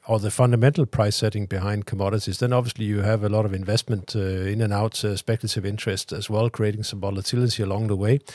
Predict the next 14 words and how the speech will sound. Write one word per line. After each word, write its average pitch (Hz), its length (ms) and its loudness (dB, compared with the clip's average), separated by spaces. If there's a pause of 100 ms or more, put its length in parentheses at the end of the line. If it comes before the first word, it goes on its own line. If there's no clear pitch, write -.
(300)
But, 107 260 2
uh, 107 160 2
ultimately, 117 640 2 (300)
it 123 140 0
is 123 120 4
supply 110 360 2
and 110 80 0
demand 104 320 -2
that 95 160 -6
dictates 104 400 -2
the 95 80 -4
price. 98 280 -2
Because 101 320 -4
what, 117 160 0